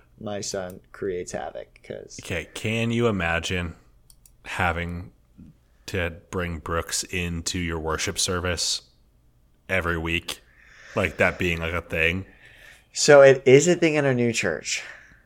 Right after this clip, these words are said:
Speaker 2: It is.
Speaker 1: So they just, they sing
Speaker 2: For the
Speaker 1: the
Speaker 2: message?
Speaker 1: No, no, no, no, no, not the message. Not
Speaker 2: I
Speaker 1: the
Speaker 2: mean,
Speaker 1: message.
Speaker 2: singing's
Speaker 1: The
Speaker 2: fine.
Speaker 1: songs.
Speaker 2: Singing's relatively easy. Singing's distracting. I'm
Speaker 1: Well, it
Speaker 2: talking about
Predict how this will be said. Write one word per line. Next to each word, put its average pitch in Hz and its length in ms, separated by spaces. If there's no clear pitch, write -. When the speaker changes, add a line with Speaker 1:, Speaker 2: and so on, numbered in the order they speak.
Speaker 2:
It 117 100
is. 131 680
Speaker 1:
So 110 360
they 110 260
just, 131 320
they 110 160
sing 120 340
Speaker 2:
For 135 140
the 127 80
Speaker 1:
the 110 60
Speaker 2:
message? 160 540
Speaker 1:
No, 143 200
no, 160 60
no, 139 180
no, 117 60
no, 87 180
not 98 220
the 117 60
message. - 540
Not 131 80
Speaker 2:
I - 40
Speaker 1:
the 185 40
Speaker 2:
mean, 165 60
Speaker 1:
message. - 140
Speaker 2:
singing's 208 340
Speaker 1:
The 220 40
Speaker 2:
fine. 208 160
Speaker 1:
songs. - 140
Speaker 2:
Singing's 180 340
relatively 127 500
easy. 82 220
Singing's 143 360
distracting. - 540
I'm 135 100
Speaker 1:
Well, 147 120
it 147 140
Speaker 2:
talking 135 180
about 113 480